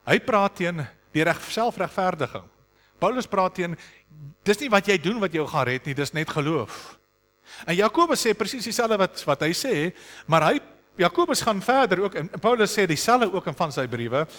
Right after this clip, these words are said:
dat dit is nie net geloof nie, maar hy definieer wat geloof is. Geloof is 'n lewenswyse. Geloof is die manier hoe ek môre die werk hanteer.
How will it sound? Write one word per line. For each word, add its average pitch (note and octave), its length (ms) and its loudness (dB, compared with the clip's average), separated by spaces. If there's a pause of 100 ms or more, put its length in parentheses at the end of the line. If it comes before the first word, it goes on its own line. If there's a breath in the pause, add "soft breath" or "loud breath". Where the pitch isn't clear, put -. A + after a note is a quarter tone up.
(300 loud breath)
dat G3 140 6
dit G3 140 -2
is A3+ 100 -2
nie G#3 140 0
net F#3+ 120 -2
geloof G#3 480 0
nie, F#3 140 0 (260 loud breath)
maar D#3+ 240 2
hy E3 80 2
definieer F#3+ 800 0
wat D3+ 240 -2
geloof B2+ 340 -4 (120)
is. - 120 -10 (1080 soft breath)
Geloof F#3 400 2
is F3+ 140 -4
'n C#3+ 100 -2
lewenswyse. B2 720 -4 (880 loud breath)
Geloof A#3+ 300 0
is - 120 2
die G#3 100 -4
manier F3+ 300 -2
hoe F#3 140 -2
ek F3+ 180 2
môre G3+ 500 0
die C#3+ 100 -4
werk D3 260 2
hanteer. C#3 420 -4